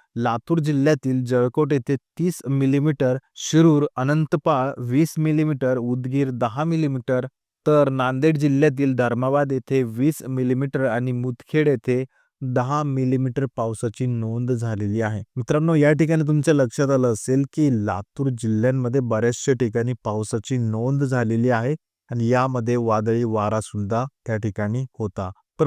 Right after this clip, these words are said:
पुढे बघूया मित्रांनो, या दरम्यान शुक्रवारी सकाळपर्यंतच्या चोवीस तासात वाशिम येथे राज्यातील उच्चांकी चाळीस पॉइंट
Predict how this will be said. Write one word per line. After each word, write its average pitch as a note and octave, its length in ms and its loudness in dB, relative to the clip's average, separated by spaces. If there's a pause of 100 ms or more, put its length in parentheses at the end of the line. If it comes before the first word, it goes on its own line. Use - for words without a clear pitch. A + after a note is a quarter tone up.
पुढे C#3+ 200 6
बघूया D#3+ 340 4
मित्रांनो, C#3 500 0
या B2 260 0
दरम्यान D3 500 0
शुक्रवारी D3+ 600 0
सकाळपर्यंतच्या D3+ 1040 0 (120)
चोवीस C#3 560 -2
तासात D3+ 380 -2
वाशिम B2 520 -2
येथे D3 240 0
राज्यातील B2+ 500 -2
उच्चांकी D3+ 640 -2 (140)
चाळीस B2+ 440 0
पॉइंट C3 260 -2